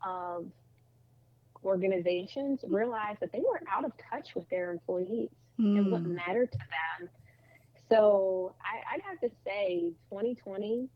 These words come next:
Speaker 1: to now,
Speaker 2: Mm-hmm.
Speaker 1: um, has been a win for most communications and P R practitioners because
Speaker 2: Mm-hmm.
Speaker 1: the role has been undervalued for so long.
Speaker 2: Mm-hmm.
Speaker 1: Um,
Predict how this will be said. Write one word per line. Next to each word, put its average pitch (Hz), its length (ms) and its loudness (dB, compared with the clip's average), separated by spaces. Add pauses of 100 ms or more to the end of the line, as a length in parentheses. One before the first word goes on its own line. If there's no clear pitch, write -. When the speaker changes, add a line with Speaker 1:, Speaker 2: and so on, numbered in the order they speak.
(540)
Speaker 1:
to - 80 -4
now, 180 560 -4
Speaker 2:
Mm-hmm. 214 380 0
Speaker 1:
um, 175 480 -2 (160)
has 185 400 0
been 175 320 -4
a 175 80 0
win 180 500 0 (120)
for 170 520 0 (380)
most 180 500 0 (680)
communications 185 920 2
and 165 220 -6
P 190 180 -4
R 175 280 -6
practitioners - 800 -8
because 202 340 2
Speaker 2:
Mm-hmm. 185 120 -4
Speaker 1:
the 196 100 0
role 214 520 -4 (100)
has 180 360 -6
been 180 320 -6
undervalued 180 760 -2
for 165 100 -12 (160)
so 220 80 -4
long. 202 520 -4
Speaker 2:
Mm-hmm. 220 400 0 (440)
Speaker 1:
Um, 175 640 6